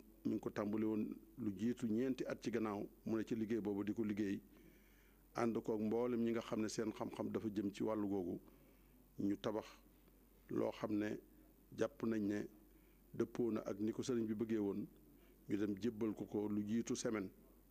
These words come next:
ci gannaaw rek, mu yër ko, xool ko ba génne ndigalam lu màgg loolu mu génne woon,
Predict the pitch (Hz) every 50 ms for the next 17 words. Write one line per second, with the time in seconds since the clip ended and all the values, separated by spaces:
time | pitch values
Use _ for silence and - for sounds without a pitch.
0 | - - - - 104 120 107 107 104 101 98 107 104 - - - - - - -
1 | - - - - - - - - 104 104 104 113 120 110 104 - - 110 - -
2 | - 120 120 113 110 - - 113 113 101 98 - 110 110 127 131 120 117 117 110
3 | 107 117 107 110 104 101 101 101 95 101 104 98 92 101 104 113 120 117 120 120
4 | 120 120 110 107 101 98 98 101